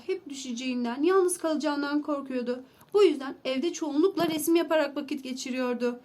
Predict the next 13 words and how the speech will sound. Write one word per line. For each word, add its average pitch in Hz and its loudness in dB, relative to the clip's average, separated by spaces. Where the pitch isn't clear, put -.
Zeynep 233 0
Ahmet'in 269 -2
dışarıya 339 -2
gelemeyeceğini 330 4
düşündüğü 311 -2
için 349 0
biraz 392 2
üzülmüştü. 311 -2
Sonra, 370 2
"Görüşürüz." 302 -2
dedi 285 -4
ve 320 -4
oyna-, 359 4